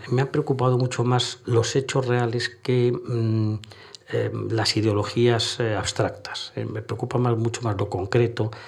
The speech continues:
Hay una frase de Ortega que me marcó mucho hace cuando, lo, lo, en la rebelión de las masas, que dice que toda realidad desconocida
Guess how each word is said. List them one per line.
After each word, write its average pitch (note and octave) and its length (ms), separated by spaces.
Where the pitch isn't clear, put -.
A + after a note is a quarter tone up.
Hay - 180
una E3 160
frase D3 280
de B2+ 60
Ortega A#2+ 460
que - 80
me A2 100
marcó G#2+ 320
mucho A2+ 300
hace - 240
cuando, - 340
lo, F2+ 160
lo, E2 340
en E2 380
la F2 100
rebelión E2+ 280
de G2 80
las F#2 160
masas, A2 400
que G#2 100
dice A2 280
que G2+ 140
toda C#3 360
realidad B2 420
desconocida G#2+ 840